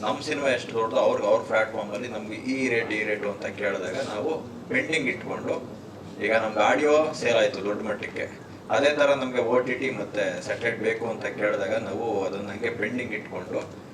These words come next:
ಕೊನೆಗೆ ಏನ್ ಮಾಡೋದು ಅಂತ ಅಂದಾಗ, ಕೊನೆಗೆ ಫಸ್ಟ್ ನಮ್ಗೆ ಹೇಳಿದ್ದನ್ನ ನಮ್ಗೆ ಆರ್ ಎಸ್ ಗೌಡ್ರು, "ಸರ್ ಒಂದ್ ಕೆಲ್ಸ ಮಾಡಿ, ನಿಮ್ಗೆ ಹೆಂಗೆ ಹೋದ್ರು ನೀವು ಡಿ-, ನೀವೇ ಡಿಸ್ಟ್ರಿಬ್ಯೂಟರ್ ಆಗಿರೋದ್ರಿಂದ ನಿಮ್ಗೆ ಅನುಕೂಲ,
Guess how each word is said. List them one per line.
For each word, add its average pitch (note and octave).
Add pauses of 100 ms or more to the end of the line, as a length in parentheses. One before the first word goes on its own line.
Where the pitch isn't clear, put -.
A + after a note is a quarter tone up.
(300)
ಕೊನೆಗೆ C#3+
ಏನ್ C#3
ಮಾಡೋದು A2
ಅಂತ -
ಅಂದಾಗ, F2+
ಕೊನೆಗೆ B2+
ಫಸ್ಟ್ B2
ನಮ್ಗೆ C3
ಹೇಳಿದ್ದನ್ನ A2
ನಮ್ಗೆ G2+
ಆರ್ -
ಎಸ್ -
ಗೌಡ್ರು, - (340)
"ಸರ್ A2+
ಒಂದ್ G#2
ಕೆಲ್ಸ -
ಮಾಡಿ, A2
ನಿಮ್ಗೆ -
ಹೆಂಗೆ G#2+
ಹೋದ್ರು G#2+
ನೀವು G#2
ಡಿ-, F#2+
ನೀವೇ C3
ಡಿಸ್ಟ್ರಿಬ್ಯೂಟರ್ A#2
ಆಗಿರೋದ್ರಿಂದ -
ನಿಮ್ಗೆ F#2+
ಅನುಕೂಲ, -